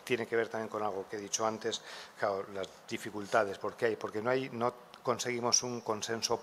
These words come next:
político, o sea, una, una interlocución verdadera, limpia, con, con los dirigentes políticos, ¿no?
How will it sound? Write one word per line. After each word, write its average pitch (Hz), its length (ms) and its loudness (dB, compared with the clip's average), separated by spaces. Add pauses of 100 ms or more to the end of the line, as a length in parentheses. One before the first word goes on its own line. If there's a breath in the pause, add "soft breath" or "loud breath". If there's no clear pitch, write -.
(300)
político, 110 580 -2
o - 460 -6
sea, 110 140 2
una, 117 500 2
una 117 420 -2
interlocución 107 1120 0 (400)
verdadera, 101 800 6 (160)
limpia, 107 580 0 (240)
con, 95 460 0
con 95 180 -6
los 95 140 -6
dirigentes 110 420 -6
políticos, 101 580 -6
¿no? 101 140 -6